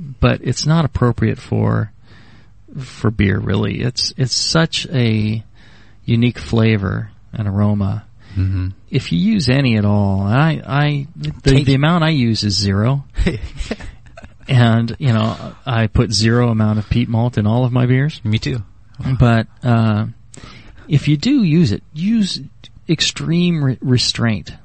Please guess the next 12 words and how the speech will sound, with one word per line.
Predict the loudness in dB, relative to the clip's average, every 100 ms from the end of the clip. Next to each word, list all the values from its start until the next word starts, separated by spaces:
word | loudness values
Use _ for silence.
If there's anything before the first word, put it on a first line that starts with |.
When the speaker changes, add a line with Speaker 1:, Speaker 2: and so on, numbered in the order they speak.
| -10
Speaker 2:
Yeah. | -6 -6 -8 -12
Speaker 1:
Uh, | -6 -2 0
the | 0 0
only | 0
thing | 0 0
I've | 0
come | 0 -4
across | -2 0 2 0 -2 -8 -14 -20 -20 -18 -6
that | -4
was | -2 -2
even | 0 2 2 2 0 -2 -2 -6 -8
acceptable | -8 -4 -4 -2 0 0 0 0 0 -2